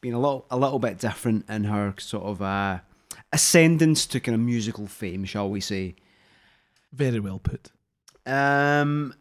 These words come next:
Speaker 1: what I really, I don't really want to talk too much about her background because, uh, I really want to focus on the stuff she's doing now and the current stuff and where I discovered her. There is some stuff of note.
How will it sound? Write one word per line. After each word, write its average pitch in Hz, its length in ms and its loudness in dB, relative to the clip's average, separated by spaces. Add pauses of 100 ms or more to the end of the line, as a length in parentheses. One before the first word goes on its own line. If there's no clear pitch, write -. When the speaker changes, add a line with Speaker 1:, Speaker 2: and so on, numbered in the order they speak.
(120)
Speaker 1:
what 320 340 0
I 330 40 0
really, 302 200 -2
I 185 60 0
don't 302 180 0
really 311 160 2
want 185 200 4
to - 40 -12
talk 151 240 -2
too 175 160 0
much 160 200 -2
about 127 220 -4
her 117 80 -6
background 139 840 -2
because, 117 600 -6
uh, 107 380 -6
I 113 80 -8
really 165 180 0
want 175 140 2
to 139 60 -4
focus 135 420 -6
on 113 220 -6
the 107 60 -8
stuff - 400 -8
she's 117 140 -12
doing 104 380 -2
now 160 320 -2 (240)
and 104 120 0
the 104 60 2
current 104 360 -2
stuff - 400 -12 (420)
and 117 180 -2
where 117 140 2
I 110 80 2
discovered 107 520 -6
her. 98 160 -10 (1080)
There 170 120 6
is 214 120 8
some 226 100 6
stuff 196 180 4
of 139 120 4
note. 160 420 6